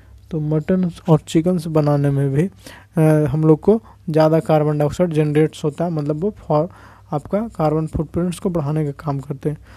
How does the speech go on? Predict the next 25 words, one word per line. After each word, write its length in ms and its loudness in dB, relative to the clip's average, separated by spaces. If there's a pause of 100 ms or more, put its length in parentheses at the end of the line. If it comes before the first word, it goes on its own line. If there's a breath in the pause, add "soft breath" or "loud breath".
(200 soft breath)
तो 80 2
इससे 200 -4
कोशिश 440 -4
करना 300 -2
चाहिए 260 -4
जितना 300 -4
हो 140 -2
सके 280 -6 (380 loud breath)
कि 80 -2
वेजिटेरियन 760 0
डाइट्स 320 0
करना 320 0
चाहिए, 400 -4
है 320 -10
ना? 140 -2 (360 loud breath)
ऐसा 180 0
इसलिए 360 2
नहीं 280 -2 (340 loud breath)
कि 80 -2
आप 260 -2
हिंदू 360 0
धर्म 160 0
ले 120 4
लिए 200 0
हैं 180 -4